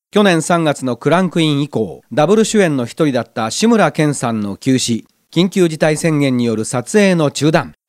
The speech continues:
そして二度の公開延期とコロナ禍による困難に見舞われ続けましたが、それを乗り越えて昨日からついに公開されました。映画への愛がたっぷり詰まった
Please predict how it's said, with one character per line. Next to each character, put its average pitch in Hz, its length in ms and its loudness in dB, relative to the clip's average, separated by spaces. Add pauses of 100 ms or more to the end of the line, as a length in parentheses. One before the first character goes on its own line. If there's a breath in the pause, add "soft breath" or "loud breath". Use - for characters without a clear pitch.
(100)
そ 175 120 2
し - 100 -6
て 196 240 0
二 135 140 -2
度 208 140 4
の 151 140 2
公 190 220 2
開 170 260 0
延 143 180 -4
期 - 100 -20
と - 280 -4
コ 160 120 2
ロ 196 80 4
ナ 220 100 4
禍 185 140 0
に 147 100 0
よ 135 100 2
る 120 120 -4
困 214 200 2
難 156 160 2
に 117 120 0
見 117 120 0
舞 156 120 2
わ 165 80 4
れ 160 80 2
続 143 220 -6
け 156 100 -2
ま 143 120 0
し - 60 -8
た 123 140 -4
が、 143 220 -2 (220 soft breath)
そ - 160 0
れ 240 120 6
を 220 100 4
乗 196 140 0
り 190 60 -2
越 175 180 2
え 143 40 2
て 110 320 -6
昨 220 220 4
日 196 60 -2
か 147 100 -4
ら 170 140 -4
つ - 160 -2
い 262 80 4
に 214 180 0
公 196 220 0
開 214 180 -2
さ 202 140 0
れ 196 80 2
ま 196 100 2
し - 80 -6
た。 185 180 -2 (760 soft breath)
映 175 180 4
画 151 160 2
へ 151 100 2
の 139 120 2
愛 165 160 4
が 143 140 0
た 120 140 -6
っ - 100 -12
ぷ 220 80 0
り 233 80 4
詰 180 160 -2
ま 165 80 2
っ 165 100 -6
た 151 240 -2